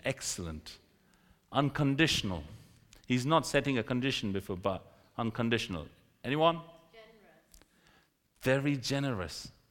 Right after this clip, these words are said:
Speaker 1: How generous? He even so generous to give his own son's life. Would we do that? To express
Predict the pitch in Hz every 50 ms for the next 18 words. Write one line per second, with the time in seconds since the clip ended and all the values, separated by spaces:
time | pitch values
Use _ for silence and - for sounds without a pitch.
0 | _ _ _ _ _ _ - - 139 147 156 147 135 151 151 156 156 170 170 165
1 | - - - - _ - _ - - 110 104 98 - - - - - 135 139 143
2 | 139 127 123 113 104 98 - - - - 147 147 151 135 123 131 127 117 104 104
3 | 95 - - - 104 98 95 95 95 - - - - - _ _ _ - 120 120
4 | 113 107 92 110 104 92 107 - 101 110 110 113 113 113 107 104 104 - - -
5 | - - - 107 101 101 101 98 98 95 - - _ - - _ _ _ _ 92
6 | 90 90 90 85 82 78 - - - - _ _ - - - 127 143 143 143 143
7 | 131 123 123 107 85 85 80 82 78 78 - - - _ _ _ _ _ _ _
8 | _ _ _ _ _ _ _ _ _ _ _ _ _ _ _ _ _ _ _ _
9 | _ _ _ _ _ _ _ _ _ _ _ _ _ _ _ _ _ _ _ _
10 | 113 113 113 110 - - - 127 120 - - - - - -